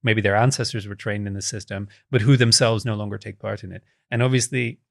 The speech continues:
you kind of want to obscure the difference. You kind of want to make them look like they're all the same, so that you're gonna be terrified thinking you have to plow through all these Spartiates and it's gonna be really hard because they famously don't give up. When in fact, most of those guys are basically just other inhabitants of the Spartan territory.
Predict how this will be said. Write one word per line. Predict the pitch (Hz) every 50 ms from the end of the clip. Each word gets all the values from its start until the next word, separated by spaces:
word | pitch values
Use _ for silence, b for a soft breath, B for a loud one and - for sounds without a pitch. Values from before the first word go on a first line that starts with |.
| _ _ _
you | - 123 120
kind | - - 156 151 143
of | 131 113
want | 110 113 117 120 113
to | - 123 107
obscure | 101 101 - - - 123 117 117 110
the | 104 98
difference. | 92 110 107 - - 101 98 104
You | 107 101
kind | - 127 117
of | 113 98 104
want | 110 107 107 -
to | 117
make | 98 95 95 -
them | - 98 98
look | 98 107 104 123
like | 131 110 101 -
they're | 117 98 98
all | 101 101
the | 104
same, | - - - 110 104 101 104 113 117 b b b b b b _
so | - - - 123 117
that | 113 120 117 113 -
you're | 110 107
gonna | 101 113 107 101
be | 95 104
terrified | 98 - 113 107 104 - - 104 104 101
thinking | - 113 101 101 110 98
you | 104 107
have | 104 -
to | - 107
plow | - 120 110 107 104
through | - - 110 107
all | 104 101 98
these | 104 101 -
Spartiates | - 127 113 113 113 - 107 90 92 - -
and | 98 92
it's | 101 98
gonna | - 113 101
be | 98 101 98
really | 101 104 98 92 - -
hard | - 110 104 104 90
because | 98 95 - 110 95
they | 101 98
famously | - - 101 98 101 - - 101
don't | 95 95 98 95
give | 95 92
up. | 98 101 104 - - _ _ _ _ _ _
When | 135 135 131 123
in | 120 117 104
fact, | - 135 120 104 - -
most | 117 107 110 110 -
of | 117
those | 101 101 98 92
guys | - 101 95 98 92 101
are | 95 95
basically | 92 95 95 90 - 113
just | 92 101 92 - - - - - _ _ _ _ _ _
other | 185 139 123 123 113
inhabitants | 110 104 95 98 113 101 101 98 - 101 95 - -
of | 98 95
the | 98
Spartan | - - 104 98 98 98
territory. | - 110 101 104 104 - - - 151 151